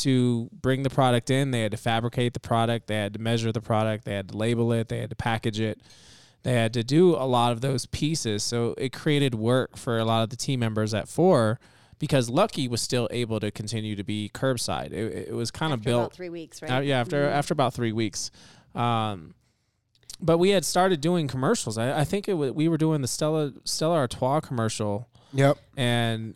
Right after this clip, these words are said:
Speaker 1: and that's when we kinda realized, like, "Hey, we can create an entire studio in my kitchen."
Speaker 3: In the home.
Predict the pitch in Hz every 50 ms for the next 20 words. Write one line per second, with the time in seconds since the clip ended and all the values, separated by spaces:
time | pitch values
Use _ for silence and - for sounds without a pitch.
0 | - - 127 127 123 135 139 175 190 - - 156 143 135 135 127 127 120 - 143
1 | 139 123 117 113 120 147 170 147 127 123 120 117 - 123 117 113 - - - 143
2 | 147 143 131 139 143 - 147 131 - - 151 139 127 117 113 117 113 110 107 -
3 | - 120 131 135 123 117 - - - - 147 147 151 135 120 113 110 107 110 107
4 | 113 127 139 - _ _ _ _ - - 123 120 117 113 113 - - 143 135 -
5 | - 110 95 92 120 147 139 135 139 131 120 127 123 113 98 104